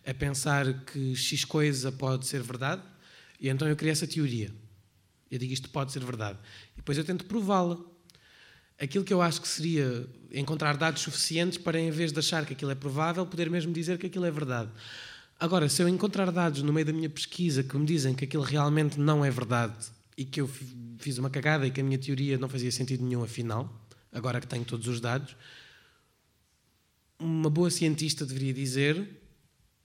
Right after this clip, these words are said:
"Enganei-me, esta teoria vai para o lixo e agora vamos ver o que é que eu posso fazer com estes dados novos." Ora, a ciência, ah,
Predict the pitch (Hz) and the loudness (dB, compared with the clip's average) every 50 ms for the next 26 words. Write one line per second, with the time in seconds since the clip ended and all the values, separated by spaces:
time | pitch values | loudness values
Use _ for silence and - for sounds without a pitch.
0 | - - - 160 151 131 135 123 120 117 127 160 190 190 - - - - - - | -10 -2 0 0 2 2 2 0 0 0 -2 -2 -2 -6 -10 -14 -20 -18 -10 -6
1 | 143 143 147 - 135 - - 156 139 143 135 123 143 143 139 135 147 143 135 123 | -6 -6 -6 -6 -8 -4 -2 -2 0 0 0 2 0 0 0 0 0 0 0 0
2 | 120 151 - - - - - _ _ _ _ - - - - - - - 139 139 | -2 -4 -6 -10 -16 -18 -20 _ _ _ _ -20 -20 -20 -20 -12 -4 -2 0 0
3 | 139 139 143 147 160 160 147 156 160 151 151 151 147 160 151 160 151 - - 151 | 2 2 2 2 2 2 4 4 4 4 4 2 2 2 2 2 0 2 2 0
4 | 156 151 - 160 151 156 - - 160 156 151 147 160 160 139 123 120 - - - | 0 2 2 0 0 0 0 0 0 0 0 0 0 0 0 0 -2 -6 -14 -20
5 | - _ _ _ - - - - - - - - - - - - _ - 143 131 | -20 _ _ _ -18 -14 -12 -10 -10 -10 -10 -12 -14 -16 -18 -16 _ -2 0 0
6 | 117 110 110 110 - 170 - - - - 160 147 143 147 147 147 - - 185 185 | 0 0 -2 -2 -2 0 0 0 2 2 4 4 6 4 4 2 0 0 0 0
7 | 190 196 - - - - - - - - _ _ _ _ _ - - - _ _ | 0 -2 -8 -14 -20 -20 -20 -20 -20 -20 _ _ _ _ _ -20 -20 -20 _ _
8 | - 147 151 151 151 147 147 151 151 151 151 151 151 151 151 151 151 156 - | -4 0 2 2 4 4 2 2 2 2 2 2 2 2 2 0 0 -2 -6